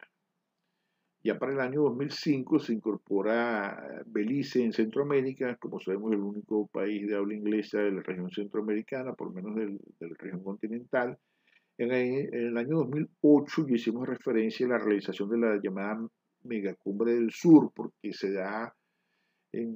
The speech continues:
un mismo escenario, en una misma localidad, una cumbre de los países del Mercosur, una cumbre de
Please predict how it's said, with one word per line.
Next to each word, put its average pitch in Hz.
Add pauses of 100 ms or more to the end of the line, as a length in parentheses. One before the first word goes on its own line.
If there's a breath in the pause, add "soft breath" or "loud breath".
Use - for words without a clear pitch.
un 110
mismo 120
escenario, 120
en 113
una 110
misma 120
localidad, 131
una 113
cumbre 113
de 117
los 113
países 107
del 120
Mercosur, 135 (640)
una 104
cumbre 113 (840)
de 110